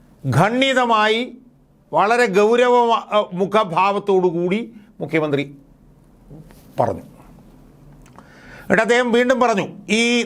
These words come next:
സർക്കാരിന് നിയമപ്രകാരം എടുക്കാൻ കഴിയുന്ന നടപടികൾ മാത്രം എടുക്കുന്നതിനാണ് അദ്ദേഹം, അദ്ദേഹം ഇവിടെ ഇരിക്കുന്നത്. നിയമപ്രകാരമല്ലാത്ത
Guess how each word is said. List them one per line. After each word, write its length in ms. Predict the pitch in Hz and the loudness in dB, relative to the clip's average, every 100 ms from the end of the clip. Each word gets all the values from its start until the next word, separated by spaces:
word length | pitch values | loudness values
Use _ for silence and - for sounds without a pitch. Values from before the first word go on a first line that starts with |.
| 240 208 | -2 -4
സർക്കാരിന് 420 | 208 233 240 226 | -2 0 0 -2
നിയമപ്രകാരം 560 | 208 247 240 240 226 226 214 | 0 0 0 0 0 0 -2
എടുക്കാൻ 280 | 220 240 233 | 0 0 0
കഴിയുന്ന 260 | 220 214 220 | -2 -2 -2
നടപടികൾ 540 | 196 202 220 214 214 240 233 - - - | 0 0 0 0 0 -2 -4 -20 -20 -8
മാത്രം 440 | 160 202 226 247 226 | 0 0 2 0 0
എടുക്കുന്നതിനാണ് 580 | 226 233 220 220 208 202 | 0 0 0 0 0 0
അദ്ദേഹം, 220 | 196 190 196 - | 0 -2 -4 -6
അദ്ദേഹം 260 | 185 180 180 | -2 -2 -2
ഇവിടെ 160 | 160 165 | -4 -4
ഇരിക്കുന്നത്. 480 | 156 170 160 170 233 - - _ _ - - | -4 -6 -2 -2 -4 -8 -20 _ _ -16 -2
നിയമപ്രകാരമല്ലാത്ത 1080 | 175 233 240 247 233 226 226 220 214 220 220 | 0 2 0 0 2 2 2 0 2 2 2